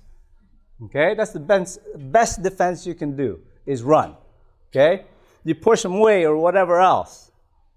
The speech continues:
Okay? That's different than actively getting involved in the martial arts. The worse this world gets, and we read that yesterday, Matthew twenty-four twelve, "Because iniquity shall abound, the love of many shall wax," what?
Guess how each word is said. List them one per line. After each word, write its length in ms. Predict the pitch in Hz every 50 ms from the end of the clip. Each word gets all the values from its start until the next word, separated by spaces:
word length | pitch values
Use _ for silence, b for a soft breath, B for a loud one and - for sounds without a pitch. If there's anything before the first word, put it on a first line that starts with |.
| _ _
Okay? 180 | _ 165 165 190
That's 240 | 214 226 220 - -
different 640 | - 160 151 147 185 247 233 240 - 156 127 92 - _ _ _ _ _ _ _ _ _ _ _
than 320 | - 120 151 160 156 139 - _ _ _ _ _ _ _ _ -
actively 680 | 180 226 254 233 - 269 254 226 208 220 233 233 233 220
getting 320 | 175 156 185 190 220 220
involved 440 | 214 202 180 156 160 160 165 165 160
in 80 | 165 160
the 60 | 156
martial 380 | 147 147 151 151 143 - 180
arts. 260 | 180 165 135 117 - - b b b b b _
The 100 | - 147
worse 540 | 143 143 143 156 202 233 262 277 277 - -
this 300 | - 170 165 202 196 -
world 540 | 180 156 160 175 185 190 196 180 156 139 131
gets, 360 | 143 175 147 107 98 - -
and 120 | 131 127 131
we 120 | 160 185
read 240 | 185 185 190 196 190
that 180 | 208 208 214
yesterday, 500 | 233 247 233 - - 156 143 120 98 - _ _ _ _ _ _ _ -
Matthew 400 | 120 139 151 170 165 - 185 180
twenty-four 520 | 180 - 175 165 175 165 - 190 185 190
twelve, 460 | 190 - 233 240 214 175 135 117 131 143
"Because 320 | 143 - - 143 139 -
iniquity 920 | 151 147 143 160 185 233 254 - 277 269 262 269 - 262 269 269 277 262
shall 280 | 254 - - 208 208 202
abound, 580 | 185 147 160 175 185 202 220 254 277 311 311 - b b b b b b b b b
the 120 | - 147 147
love 300 | 160 180 208 240 220 233
of 80 | 220
many 320 | 190 190 196 202 214 233 220
shall 260 | - - 214 196 180
wax," 640 | 175 185 196 208 214 214 214 - - - - - _ _
what? 340 | 151 147 135 120 107 -